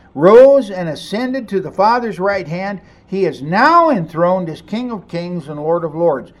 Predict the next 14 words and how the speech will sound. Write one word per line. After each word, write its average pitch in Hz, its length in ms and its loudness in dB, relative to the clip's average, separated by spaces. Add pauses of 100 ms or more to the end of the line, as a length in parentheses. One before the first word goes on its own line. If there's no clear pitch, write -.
(400)
And 139 120 -10
thus 240 400 4 (220)
we 160 160 -6
read, 175 340 -4
when 147 460 -10 (560)
Christ 214 760 -2 (1080)
had 160 180 -6
offered 202 560 4
for 156 220 0
all 269 300 4
time 220 340 -2
a 156 60 -6
single 220 460 -6
s-, - 180 -18